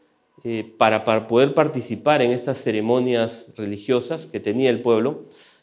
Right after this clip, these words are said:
están detalladas sesenta y un impurezas,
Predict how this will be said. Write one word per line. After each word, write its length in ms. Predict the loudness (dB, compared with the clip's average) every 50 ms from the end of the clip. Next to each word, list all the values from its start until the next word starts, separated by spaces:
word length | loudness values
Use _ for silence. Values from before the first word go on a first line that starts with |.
| _ _ -10
están 380 | -10 -10 2 2 4 4 4
detalladas 500 | 2 0 2 2 2 4 4 4 2 0
sesenta 480 | -2 -6 -6 -4 -4 -4 -4 -2 0 0
y 80 | 0
un 140 | 0 0 0
impurezas, 720 | -2 -2 -2 -2 0 0 0 -2 -2 -8 -12 -12 -14 -16